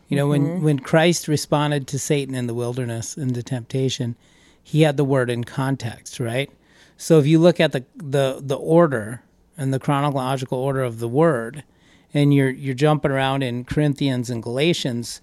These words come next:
Speaker 1: you still have to, so we've been discipled, right?
Speaker 2: Yep.
Speaker 1: And, and we are continuing to be discipled. I am discipled now. I am under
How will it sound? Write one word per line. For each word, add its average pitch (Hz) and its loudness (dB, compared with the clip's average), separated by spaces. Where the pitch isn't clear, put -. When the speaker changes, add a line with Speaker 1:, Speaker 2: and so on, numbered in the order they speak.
Speaker 1:
you 151 0
still 208 6
have 165 4
to, - -12
so - 4
we've 165 4
been 135 0
discipled, 123 -6
right? 113 -10
Speaker 2:
Yep. 170 0
Speaker 1:
And, 151 2
and 160 2
we 180 8
are 147 4
continuing 196 4
to 175 2
be 160 2
discipled. 143 0
I 139 -2
am 143 2
discipled 143 -2
now. 123 -4
I 143 0
am 139 0
under 156 2